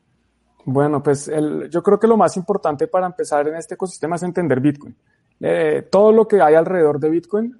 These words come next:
sale, pues, por, mejor dicho, todas las criptomonedas, toda la tecnología blockchain, todo lo que se habla nuevo, DeFi, etcétera, nace por Bitcoin. Entonces, si uno no entiende Bitcoin, difícilmente va a entender,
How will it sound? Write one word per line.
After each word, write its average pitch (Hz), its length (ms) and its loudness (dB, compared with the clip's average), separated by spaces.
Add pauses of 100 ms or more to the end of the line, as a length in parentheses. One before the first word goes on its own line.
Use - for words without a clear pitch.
(160)
sale, 151 340 0
pues, 170 220 -10
por, - 240 -14
mejor 151 200 -2
dicho, 151 240 -6 (200)
todas 202 160 4
las 233 100 2
criptomonedas, 170 680 0
toda 180 120 2
la 190 120 2
tecnología 143 500 -6
blockchain, 156 420 -6
todo 175 140 -2
lo 196 140 -2
que 196 80 -8
se 170 120 -6
habla 143 280 -2
nuevo, 180 380 -6 (180)
DeFi, 170 320 0
etcétera, 160 720 0
nace 170 360 2
por 180 200 2
Bitcoin. 127 360 0
Entonces, 147 360 -12
si 202 80 -4
uno 196 120 0
no 196 100 -2
entiende 190 320 0
Bitcoin, 214 420 -4 (240)
difícilmente 160 800 -2
va 160 140 0
a 156 40 0
entender, 156 640 0